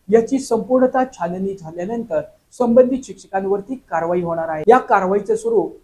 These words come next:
फौजदारीचं असणार, निलंबनाचं असणार का शिस्तभंगाची कारवाई होणार याकडे राज्याचं लक्ष लागून राहिलं आहे. एकूणच सातारा जिल्ह्यामध्ये ग्रामविकास मंत्र्यांनी लक्ष घातल्यानंतर निश्चितच या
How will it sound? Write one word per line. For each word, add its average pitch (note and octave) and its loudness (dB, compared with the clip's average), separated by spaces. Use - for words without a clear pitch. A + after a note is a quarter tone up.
फौजदारीचं B3+ 4
असणार, A3+ -2
निलंबनाचं A#3 4
असणार A#3 -2
का A#3+ -6
शिस्तभंगाची G#3+ -4
कारवाई F3 -4
होणार F#3 -4
याकडे A3 2
राज्याचं F#3+ -4
लक्ष - -8
लागून E3+ -6
राहिलं D#3+ -6
आहे. D3+ -14
एकूणच C4+ 2
सातारा A3 0
जिल्ह्यामध्ये F#3+ -2
ग्रामविकास B3 0
मंत्र्यांनी G3 -8
लक्ष E3+ -10
घातल्यानंतर F3 -10
निश्चितच A#3 0
या A#3 2